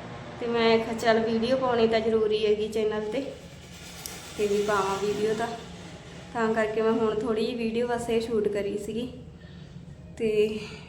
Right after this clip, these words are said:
ਤੁਸੀਂ ਵੀ ਸਾਰੇ ਆਪਦਾ ਟਾਈਮ 'ਤੇ ਉੱਠਿਆ ਕਰੋ, ਜਿਹੜੇ ਟਾਈਮ ਉੱਠਦੇ ਹੁੰਦੇ ਆ। ਤੇ ਜਿੱਦੇ ਕੋਈ, ਅਹ, ਹੁੰਦਾ ਜ਼ਰੂਰੀ ਕੰਮ, ਉਹਦੇ ਤਾਂ ਡਿੱਕਾ ਜ਼ਰੂਰ ਲੱਗਦਾ ਹੁੰਦਾ ਗਾ।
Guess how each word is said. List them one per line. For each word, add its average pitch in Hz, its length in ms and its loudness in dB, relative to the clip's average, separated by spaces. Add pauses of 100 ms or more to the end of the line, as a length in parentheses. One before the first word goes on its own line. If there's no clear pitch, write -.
(260)
ਤੁਸੀਂ 233 300 0
ਵੀ 233 100 2
ਸਾਰੇ 240 360 2
ਆਪਦਾ 220 260 4
ਟਾਈਮ 214 340 2
'ਤੇ 220 100 -2
ਉੱਠਿਆ 214 280 0
ਕਰੋ, 214 260 2 (140)
ਜਿਹੜੇ 226 260 4
ਟਾਈਮ 240 260 4
ਉੱਠਦੇ 208 260 2
ਹੁੰਦੇ 214 260 6
ਆ। 262 60 0 (880)
ਤੇ 226 140 10
ਜਿੱਦੇ 240 480 8
ਕੋਈ, 262 460 8
ਅਹ, 247 320 4
ਹੁੰਦਾ 233 200 4
ਜ਼ਰੂਰੀ 226 340 6
ਕੰਮ, 226 360 4 (160)
ਉਹਦੇ 233 240 -2
ਤਾਂ 226 100 2
ਡਿੱਕਾ 226 280 0
ਜ਼ਰੂਰ 214 300 4
ਲੱਗਦਾ 202 320 2
ਹੁੰਦਾ 190 320 0
ਗਾ। 190 140 0